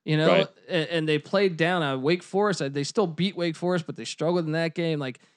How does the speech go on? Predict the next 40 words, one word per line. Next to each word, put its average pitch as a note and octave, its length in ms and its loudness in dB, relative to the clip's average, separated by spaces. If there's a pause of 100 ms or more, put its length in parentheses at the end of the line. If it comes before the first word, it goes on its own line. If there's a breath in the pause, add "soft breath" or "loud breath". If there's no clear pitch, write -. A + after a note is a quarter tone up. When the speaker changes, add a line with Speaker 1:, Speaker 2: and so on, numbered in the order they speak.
(160)
Speaker 1:
this G3+ 120 2
is G#3 80 2
a F#3+ 80 4
team G3 220 0
that E3 120 0
has D#3 180 2
N F3 140 2
F F#3+ 140 0
L E3+ 120 4
players F#3+ 440 2
on D3 120 2
it C3+ 100 -2
last C#3 340 -2
year, C3+ 280 0
uh, C3+ 520 -2
and, C#3+ 180 -4
and D3+ 180 -6
they C#3 100 -4
were C3+ 100 -6
struggling G3 420 0
like C3+ 220 -4
that. C3+ 240 -4
So C#3+ 340 -2 (320 soft breath)
I F3 140 4
don't A3 120 4
know. A#3 160 4
Uh, - 40 -6 (400)
I F#3 60 2
think G3+ 160 0
this G#3 160 2
is F#3+ 100 2
a F#3+ 80 6
game. F#3+ 300 4
I C#3+ 80 -2
can't F3+ 180 0
wait F3+ 160 2
to E3+ 80 2
watch D#3+ 240 0
this B2+ 180 -6
one. A2 200 -8